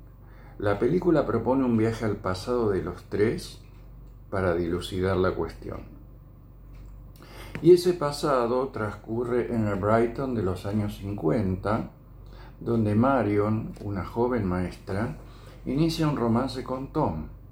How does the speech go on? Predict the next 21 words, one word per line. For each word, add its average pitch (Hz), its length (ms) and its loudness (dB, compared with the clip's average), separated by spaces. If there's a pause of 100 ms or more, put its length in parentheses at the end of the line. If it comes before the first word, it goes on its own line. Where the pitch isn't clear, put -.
(520)
un 113 220 2
policía, 104 720 0 (580)
y 107 120 -4
la 101 120 0
joven 139 400 0
pareja 135 720 2
se 107 260 -4
vincula 87 540 -2
con 98 240 -4
Patrick, 104 580 -2 (600)
el 98 180 -2
curador 104 540 4
del 120 160 4
Museo 104 400 0
de 101 80 4
Artes 101 280 -2
Plásticas 104 720 -2
de 87 120 0
esa 92 200 -4
ciudad 87 340 0
balnearia, 92 680 0